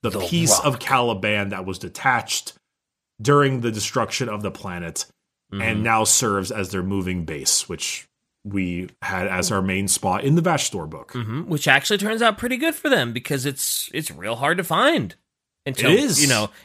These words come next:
Speaker 2: until Vashtor makes a, makes a MacGuffin that can find it.
Speaker 1: Well, yeah, Vastor's whole thing is MacGuffins.
Speaker 2: <laughs> It kinda is, yeah. Yeah.
Speaker 1: Um, so all of those Dark Angels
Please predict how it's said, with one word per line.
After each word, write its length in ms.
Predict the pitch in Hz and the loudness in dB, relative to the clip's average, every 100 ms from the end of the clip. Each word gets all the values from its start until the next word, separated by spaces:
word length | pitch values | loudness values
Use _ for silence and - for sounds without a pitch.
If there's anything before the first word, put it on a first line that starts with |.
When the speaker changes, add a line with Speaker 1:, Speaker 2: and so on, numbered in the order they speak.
| 135 | -4
Speaker 2:
until 200 | 160 131 | 0 2
Vashtor 640 | 123 113 110 - 123 104 | 4 4 2 0 0 0
makes 360 | 101 101 - 107 | 0 -2 -4 -4
a, 320 | 92 90 82 - _ | -4 -4 -8 -18 _
makes 260 | 104 104 - | -6 -4 -2
a 40 | |
MacGuffin 600 | 98 92 101 92 87 80 | -4 -2 -2 -2 -4 -6
that 200 | 82 85 | -8 -8
can 180 | - 85 | -10 -10
find 320 | 80 98 85 76 | -6 -6 -4 -8
it. 140 | 76 _ _ _ _ _ _ _ | -14 _ _ _ _ _ _ _
Speaker 1:
Well, 160 | 135 117 | -2 0
yeah, 240 | 90 76 78 | -2 -6 -8
Vastor's 540 | - 120 120 127 107 | -4 -2 0 0 -2
whole 200 | - 113 | -2 -4
thing 200 | - 98 | -4 -8
is 120 | 82 | -8
MacGuffins. 600 | 85 82 80 - 85 - 82 - - 440 - 226 - 214 | -10 -10 -12 -10 -4 0 2 2 2 0 2 0 0 0
Speaker 2:
<laughs> 60 | - | 2
It 180 | 214 | 0
kinda 280 | - 147 123 | 2 0 0
is, 360 | 101 95 98 - | -2 -4 -6 -10
yeah. 240 | 90 95 98 _ _ 92 | -10 -10 -12 _ _ -18
Yeah. 140 | 85 - - | -18 -18 -16
Speaker 1:
Um, 400 | - 98 92 90 - | -10 -8 -8 -10 -6
so 380 | - - 196 165 | 0 4 4 4
all 360 | 156 151 185 208 | 2 2 2 2
of 140 | 160 | 2
those 400 | 139 135 127 110 | 0 0 -2 -4
Dark 340 | 107 107 127 107 | -4 -2 -2 -6
Angels 640 | 92 82 80 80 104 - | -12 -12 -12 -12 -12 -14